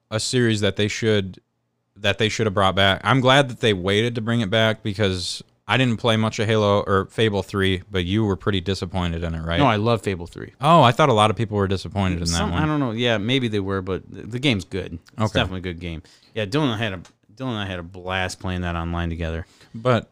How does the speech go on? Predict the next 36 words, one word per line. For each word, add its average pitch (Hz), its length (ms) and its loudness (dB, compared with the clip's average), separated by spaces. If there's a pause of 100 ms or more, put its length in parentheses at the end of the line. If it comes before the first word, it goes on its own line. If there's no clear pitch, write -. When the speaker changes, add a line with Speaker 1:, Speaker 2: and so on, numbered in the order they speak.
Speaker 2:
You 139 100 -10
become 214 220 2
a 180 60 4
king, 240 420 4
dude. 113 340 -2
Speaker 1:
yeah, 135 220 2
I 117 60 4
mean, 123 280 2
this, 147 240 2
Speaker 2:
Sweet. 127 300 -2
Speaker 1:
this, 208 280 -2 (200)
this 127 140 -8
series 139 380 2
added, 113 540 2 (220)
like, 98 340 0
it - 80 -8
was 113 180 2
one 120 140 4
of 113 60 4
the 104 60 2
first 117 320 0
ones 107 200 2
that 98 140 2
really 104 260 2
made, 101 280 2
like, 95 380 0 (120)
the 101 120 -6
good 104 380 2
and 92 180 0
bad 92 600 2 (440)
decisions 95 800 0 (240)
actually 92 400 -4
matter 90 400 2
in 92 80 0
a 90 60 -2
game. 92 340 0